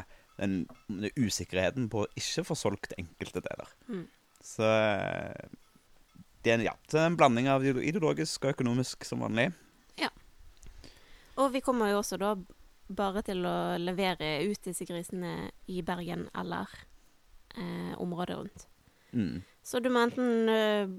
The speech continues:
Speaker 2: være lokal, eller, eh, gidde å <laughs> reise hit for å hente grisen.
Speaker 1: Yes. Eller, eh, f-, få noen du kjenner til å plukke den opp og
Speaker 2: Mm.
Speaker 1: videreformidle. Da finnes jo muligheter.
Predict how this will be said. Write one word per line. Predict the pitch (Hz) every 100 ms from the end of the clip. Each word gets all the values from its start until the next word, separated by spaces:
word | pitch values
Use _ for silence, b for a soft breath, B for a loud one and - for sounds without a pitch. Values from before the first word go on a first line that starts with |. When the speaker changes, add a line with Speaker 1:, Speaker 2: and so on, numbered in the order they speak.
| - -
Speaker 2:
være | 202 214 202
lokal, | 208 196 240 453 - -
eller, | 285 269 240 220 208
eh, | 202 196 196
gidde | 190 185 202
å | 185
<laughs> | 247
reise | 233 330 - 226 220 - - -
hit | - 175 - -
for | - 175
å | 185
hente | 170 180
grisen. | 156 156 - - - - _ _ _ _ -
Speaker 1:
Yes. | 76 - - - - - -
Eller, | 123 220 226
eh, | 226 233
f-, | -
få | -
noen | 226 208 180
du |
kjenner | 220 196 104 -
til |
å | 208
plukke | - 110
den |
opp | - - - -
og | 117 113 101 104
Speaker 2:
Mm. | - 120
Speaker 1:
videreformidle. | 123 - 65 92 - 95 98 - B B B B B B
Da | -
finnes | 143 139
jo | 175
muligheter. | 147 135 95 50 -